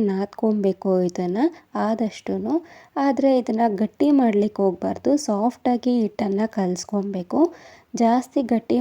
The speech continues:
ಮಾಡ್ಬಿಟ್ರೆ ಪೂರಿ ಚೆನ್ನಾಗ್ ಬರೋದಿಲ್ಲ. ಹಾಗಾಗಿ ಈ ಥರ ಸಾಫ್ಟಲ್ಲಿ ಇದನ್ನ ಕಲ್ಸ್ಕೊಬೇಕು. ನಾವು ಜಾಮೂನ್ ಹಿಟ್ಟೆಲ್ಲ ಇರುತ್ತಲ್ವ ಸಾಫ್ಟಾಗಿ, ಆ ಥರ ಇದನ್ನ ಕಲ್ಸ್ಕೊಬೇಕು. ಇವಾಗ ನಾನ್ ತೋರಿಸ್ತಾ ಇದ್ದೀನಿ ನೋಡಿ, ಪ್ರೆಸ್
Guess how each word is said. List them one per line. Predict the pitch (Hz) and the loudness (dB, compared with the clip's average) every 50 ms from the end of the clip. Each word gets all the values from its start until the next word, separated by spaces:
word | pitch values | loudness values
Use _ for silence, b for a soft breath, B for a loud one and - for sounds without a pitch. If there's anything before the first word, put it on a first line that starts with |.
| 247 | 2
ಮಾಡ್ಬಿಟ್ರೆ | 240 233 220 196 185 - 190 180 - - 254 247 - | 2 2 0 -2 -2 -4 -6 -6 -4 -4 -4 -2 2
ಪೂರಿ | 262 247 247 254 262 247 - | 2 4 6 6 4 2 2
ಚೆನ್ನಾಗ್ | - 220 196 196 202 196 185 - - | -2 -2 -2 0 -2 -4 -4 -6 -8
ಬರೋದಿಲ್ಲ. | 185 185 180 175 175 190 190 196 233 262 262 | -6 -4 -6 -6 -4 -2 0 2 2 2 2
ಹಾಗಾಗಿ | 269 269 254 254 247 247 240 226 233 233 | 2 2 2 2 2 2 2 2 0 0
ಈ | 226 233 | 0 0
ಥರ | 220 226 233 - | 0 0 -2 -2
ಸಾಫ್ಟಲ್ಲಿ | - 214 196 196 220 247 - - - 233 226 240 233 208 | -2 -4 0 2 0 0 0 0 -2 0 2 0 0 0
ಇದನ್ನ | 220 202 202 208 - - | 0 -2 -2 -4 -2 -2
ಕಲ್ಸ್ಕೊಬೇಕು. | 202 190 190 - - - 208 196 196 196 185 180 175 - - 302 302 B B B B B _ 269 | -2 -2 -2 -4 -4 -4 -2 -2 -2 -2 -4 -4 -2 0 0 0 0 B B B B B _ 2
ನಾವು | 277 262 262 269 214 - | 4 4 4 2 2 2
ಜಾಮೂನ್ | 233 226 220 226 233 247 247 233 | 2 2 2 2 4 4 4 4
ಹಿಟ್ಟೆಲ್ಲ | 233 220 - 214 208 202 196 202 196 196 | 4 2 2 0 0 2 2 2 2 2
ಇರುತ್ತಲ್ವ | 196 190 190 - 202 196 190 196 208 202 - | 0 0 -2 -2 -2 -2 0 -2 -2 -2 -2
ಸಾಫ್ಟಾಗಿ, | 208 190 190 - - - 196 175 170 220 226 - 240 233 | -4 -4 -4 -6 -6 -6 -6 -2 -2 -2 0 0 2 2
ಆ | 233 240 240 | 2 2 2
ಥರ | 247 240 220 208 | 0 0 0 0
ಇದನ್ನ | - 208 196 214 214 - | 0 0 -2 -2 -2 -2
ಕಲ್ಸ್ಕೊಬೇಕು. | 196 185 175 - - - 202 180 175 175 175 175 - - - 311 302 B B B B B B _ 302 | -4 -4 -4 -6 -8 -6 -4 -4 -2 -2 -4 -6 -4 -2 -2 -2 -2 B B B B B B _ 4
ಇವಾಗ | 294 285 285 294 277 254 247 | 4 4 4 2 2 2 2
ನಾನ್ | 254 240 226 - 214 | 0 -2 -2 0 0
ತೋರಿಸ್ತಾ | 214 214 214 208 - - 220 214 208 | 0 0 0 -2 -4 -4 -2 -2 0
ಇದ್ದೀನಿ | 196 202 208 208 202 190 190 | 0 0 0 0 0 0 -2
ನೋಡಿ, | 190 175 196 208 - | 0 -2 -2 -4 -2
ಪ್ರೆಸ್ | - 190 185 - - | -4 -4 -4 -4 -8